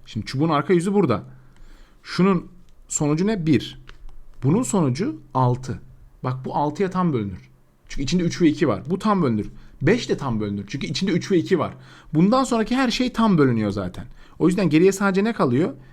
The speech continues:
Geriye sadece bir faktöriyel kalıyor. O yüzden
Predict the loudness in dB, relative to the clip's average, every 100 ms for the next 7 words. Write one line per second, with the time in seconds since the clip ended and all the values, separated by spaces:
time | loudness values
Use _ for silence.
0 | -8 2 4 4 2 0 0 -2 -2 -4
1 | -2 0 0 -2 -6 -8 -10 -16 -20 -20
2 | -16 2 2 2 -2